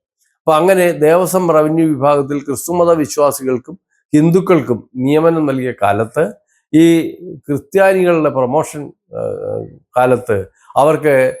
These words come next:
റ-, ആ, ദേവസ്വം വിഭാഗത്തിലാണ് പോസ്റ്റ് വരുന്നതെങ്കിൽ അവർക്ക് പ്രൊമോഷൻ കിട്ടാത്തൊരവസ്ഥ വന്നു. ആ അവസ്ഥ, ആ, അതിജീവിക്കാൻ വേണ്ടി ഈ നമ്മുടെ ക്രിസ്ത്യൻ മിഷണറിമാരും ഒക്കെ ചേർന്ന് രാജാവിനോട് ആവലാതിപ്പെട്ടതനുസരിച്ച്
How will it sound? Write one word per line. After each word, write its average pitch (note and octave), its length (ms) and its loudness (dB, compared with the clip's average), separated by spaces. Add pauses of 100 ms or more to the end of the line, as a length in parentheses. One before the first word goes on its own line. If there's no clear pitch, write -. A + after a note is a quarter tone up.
(240)
റ-, B2+ 80 2
ആ, B2 340 0
ദേവസ്വം D#3+ 580 0
വിഭാഗത്തിലാണ് C#3 920 0
പോസ്റ്റ് C3+ 280 -2
വരുന്നതെങ്കിൽ A#2+ 440 -4
അവർക്ക് A#2+ 340 -4
പ്രൊമോഷൻ A#2+ 400 -6
കിട്ടാത്തൊരവസ്ഥ G#2 720 -4
വന്നു. C3+ 300 0 (540)
ആ G3 60 2 (160)
അവസ്ഥ, E3+ 280 0 (400)
ആ, A#2+ 340 0
അതിജീവിക്കാൻ C3+ 720 -4
വേണ്ടി B2 400 -6 (320)
ഈ C3 200 4
നമ്മുടെ B2+ 440 2 (280)
ക്രിസ്ത്യൻ D3+ 400 0
മിഷണറിമാരും C3+ 760 0
ഒക്കെ A#2+ 160 0
ചേർന്ന് A#2+ 460 0
രാജാവിനോട് B2+ 720 2 (400)
ആവലാതിപ്പെട്ടതനുസരിച്ച് C3+ 1300 0